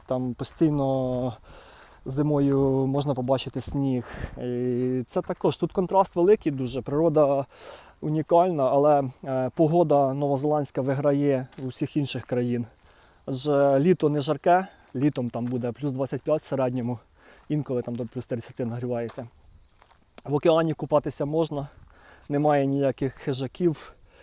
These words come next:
таких як змії, павуки різні отруйні. Не переживаєш, подорожуєш, ходиш по всій Новій Зеландії в шортах, як мені кажуть, що ти в сандалях. А чого не в сандалях?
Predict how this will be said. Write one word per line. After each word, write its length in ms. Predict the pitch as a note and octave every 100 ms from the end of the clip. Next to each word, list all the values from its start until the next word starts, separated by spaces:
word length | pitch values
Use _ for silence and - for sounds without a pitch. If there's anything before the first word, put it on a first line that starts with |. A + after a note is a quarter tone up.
| - -
таких 320 | - C3+ C3 C#3+
як 120 | B2+
змії, 540 | C3 D3+ E3+ C#3+ C#3+
павуки 500 | B2 C3+ C3+ C3 E3
різні 300 | C#3+ B2+ B2+
отруйні. 580 | C3 A#2+ C#3+ C3+ B2+ B2 - - - _ _ _ -
Не 140 | E3
переживаєш, 640 | D#3 E3 E3 F#3 E3+ C3 -
подорожуєш, 840 | D#3 E3 F#3 F3+ G#3 E3+ C3+ - - -
ходиш 460 | F#3 D#3+ C#3+ - - - _ _ _ _ _ _ - -
по 80 |
всій 200 | D3 -
Новій 200 | D#3 D#3
Зеландії 520 | C#3+ C#3+ D#3+ D#3 C3 B2+
в 60 |
шортах, 540 | - E3 D#3 - A#2+ C3
як 140 | A#2+
мені 220 | C3 B2+
кажуть, 260 | D3 C3+ A#2+
що 140 | -
ти 80 | C3
в 60 | A#2+
сандалях. 540 | C3+ C3 C3 A#2+ -
А 60 | -
чого 180 | -
не 60 | D#3
в 40 |
сандалях? 520 | C3+ C#3 C3+ B2 B2